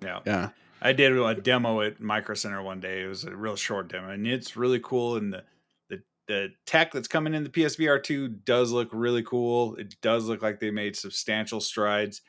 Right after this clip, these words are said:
Speaker 1: I will wait for reviews to come out, and I'm sure that's gonna be a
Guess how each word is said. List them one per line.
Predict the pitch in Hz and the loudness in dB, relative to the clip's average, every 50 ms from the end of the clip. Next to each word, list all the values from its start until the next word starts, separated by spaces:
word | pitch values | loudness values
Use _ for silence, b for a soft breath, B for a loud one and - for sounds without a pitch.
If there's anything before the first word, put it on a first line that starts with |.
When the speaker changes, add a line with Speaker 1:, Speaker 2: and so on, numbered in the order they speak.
| _ _ _ _ _ _ _ _ | _ _ _ _ _ _ _ _
Speaker 1:
I | - 101 | -4 -4
will | 98 95 95 | -2 -2 -2
wait | 98 107 113 107 - | 0 0 0 0 0
for | - 110 | -2 -4
reviews | 104 98 107 110 107 | -4 -2 -4 -4 -4
to | 104 - | -4 -4
come | 110 107 | -4 -2
out, | 107 104 | -2 -2
and | 101 90 | -2 -4
I'm | 92 | -6
sure | 98 - 120 107 | -4 -2 -2 0
that's | 104 101 98 - | 0 -2 -2 -4
gonna | - 110 101 | -4 -4 -4
be | 95 101 98 95 | -4 -4 -2 -2
a | 92 90 | -2 -2